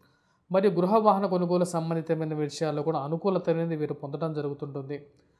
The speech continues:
పంచమంలో శని పురోగమన స్థితిలో ఉన్నాడు కాబట్టి పిల్లల యొక్క ఎదుగుదల మీకు మానసిక సంతృప్తికి గల కారణమవుతుంది. షష్టమాధిపతి పంచమంలో ఉన్నాడు, మంచి స్థానంలో ఉన్నాడు కాబట్టి ఆరోగ్య సంబంధితమైన విషయాలు అనుకూలత అనేది పొందగలుగుతారు.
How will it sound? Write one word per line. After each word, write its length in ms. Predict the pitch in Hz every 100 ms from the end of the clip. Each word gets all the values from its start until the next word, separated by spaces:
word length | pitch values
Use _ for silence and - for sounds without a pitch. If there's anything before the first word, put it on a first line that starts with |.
| _ _ -
పంచమంలో 500 | 170 175 214 208 202
శని 280 | - 175 196
పురోగమన 600 | 180 180 185 190 180 175
స్థితిలో 380 | 175 - 170 160
ఉన్నాడు 240 | 160 151
కాబట్టి 400 | 147 143 147 156
పిల్లల 340 | 156 170 196
యొక్క 200 | 196 180
ఎదుగుదల 500 | 156 147 160 165 160 160 - - _ 170
మీకు 140 | 160
మానసిక 460 | 156 165 175 185 175
సంతృప్తికి 520 | 165 156 160 - 165
గల 280 | 156 156 151
కారణమవుతుంది. 840 | 147 147 156 156 143 143 139 143 - _ _ _ _ -
షష్టమాధిపతి 680 | 165 220 214 202 185 185
పంచమంలో 560 | 165 160 175 180 175 175
ఉన్నాడు, 260 | 170 165
మంచి 260 | 165 156 160
స్థానంలో 360 | - 175 170 160
ఉన్నాడు 260 | 160 151
కాబట్టి 360 | 151 151 143 151
ఆరోగ్య 440 | 135 156 190 190
సంబంధితమైన 600 | 180 170 160 156 151 151
విషయాలు 300 | 147 143 160
అనుకూలత 460 | 139 147 156 185 175
అనేది 180 | 160 156
పొందగలుగుతారు. 760 | 151 143 151 147 143 147 147